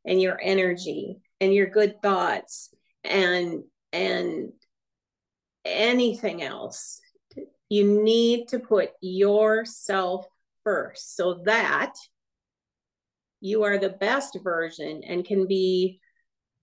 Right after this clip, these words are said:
the glue for those who are counting on you. You have to count on yourself.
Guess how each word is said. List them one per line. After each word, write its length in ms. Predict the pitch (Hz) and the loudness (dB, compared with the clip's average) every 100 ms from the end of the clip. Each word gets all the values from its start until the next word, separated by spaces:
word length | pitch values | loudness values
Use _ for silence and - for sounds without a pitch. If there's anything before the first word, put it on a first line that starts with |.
| _ _ | _ _
the 180 | - 170 | -4 0
glue 500 | 202 285 381 202 269 - _ _ _ _ _ _ | 2 4 6 6 4 -6 _ _ _ _ _ _
for 800 | _ - 220 208 202 190 190 190 _ _ _ _ _ _ _ _ _ _ _ _ _ _ - | _ -4 0 2 2 0 -2 -6 _ _ _ _ _ _ _ _ _ _ _ _ _ _ -4
those 380 | 208 202 208 208 | 2 2 2 0
who 80 | |
are 80 | 208 196 | -2 -2
counting 320 | - 170 156 | -8 -10 -10
on 140 | 156 147 | -10 -10
you. 220 | - 180 - _ _ _ _ _ _ _ _ _ _ _ | -10 -12 -16 _ _ _ _ _ _ _ _ _ _ _
You 180 | - 226 | 0 2
have 200 | 247 247 | 2 0
to 80 | 240 | -4
count 300 | - 226 214 | -6 -4 -2
on 160 | 202 175 | -2 -4
yourself. 560 | 165 - 160 - - | -8 -8 -6 -6 -10